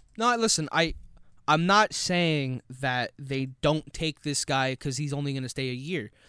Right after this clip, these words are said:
I'm just simply saying if you're gonna go down this route, you better be damn sure that there's gonna be guys in the future that you are looking at that you, that you, you're gonna get, 'cause it, it, it needs to be that way in order for this kind of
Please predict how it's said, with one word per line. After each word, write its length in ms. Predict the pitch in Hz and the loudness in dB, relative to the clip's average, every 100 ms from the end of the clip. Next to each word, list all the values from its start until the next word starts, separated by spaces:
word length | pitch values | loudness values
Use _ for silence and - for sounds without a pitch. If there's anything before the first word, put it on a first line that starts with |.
| - - - _ | -20 -20 -20 _
I'm 140 | 165 180 | 2 2
just 220 | 185 175 | 2 2
simply 380 | 196 196 180 180 | 2 0 -2 0
saying 580 | - 202 226 165 175 - | 2 4 4 2 -2 -4
if 160 | 156 | -6
you're 80 | 160 | -4
gonna 120 | 156 151 | -2 -2
go 80 | |
down 200 | 151 147 | -2 -2
this 200 | 135 - | -2 -2
route, 400 | 160 180 156 160 - _ _ _ _ _ _ | 2 4 4 0 -4 _ _ _ _ _ _
you 140 | - 156 | -8 -2
better 300 | 170 180 180 | 2 4 2
be 100 | 160 | -2
damn 320 | 175 175 175 | 0 0 0
sure 460 | 156 220 226 170 175 | 0 2 4 4 0
that 120 | 165 | -4
there's 180 | 175 165 | -2 -2
gonna 160 | 160 160 | -2 -4
be 100 | 151 | 0
guys 360 | 160 160 160 | 2 2 2
in 140 | - 175 | -2 -6
the 60 | |
future 440 | 156 190 214 - 160 | -2 0 0 0 -2
that 200 | 151 147 | -2 -2
you 300 | 160 160 147 | -2 -2 -2
are 120 | 156 | -2
looking 340 | 156 202 202 156 | 0 0 0 0
at 240 | 143 147 | 0 -2
that 160 | - 147 | -2 -2
you, 180 | 147 135 160 | -4 -12 -14
that 140 | 139 123 | -14 -10
you, 140 | 139 131 | -10 -8
you're 120 | 139 | -6
gonna 180 | 139 156 | -2 0
get, 300 | 165 247 - | 2 2 2
'cause 160 | - 160 | -2 -2
it, 100 | 165 - | -2 -4
it, 280 | 170 165 165 | -6 -4 -2
it 140 | 170 170 | -2 0
needs 280 | 175 175 | 0 0
to 80 | - | -4
be 160 | 147 170 | -4 -2
that 200 | 165 160 | 0 0
way 260 | 156 156 165 | -2 -2 -2
in 80 | |
order 220 | 156 151 151 | -2 -4 -4
for 160 | 156 | -6
this 240 | 143 165 - | -2 -2 0
kind 280 | 180 165 | 0 0
of 140 | 160 | -2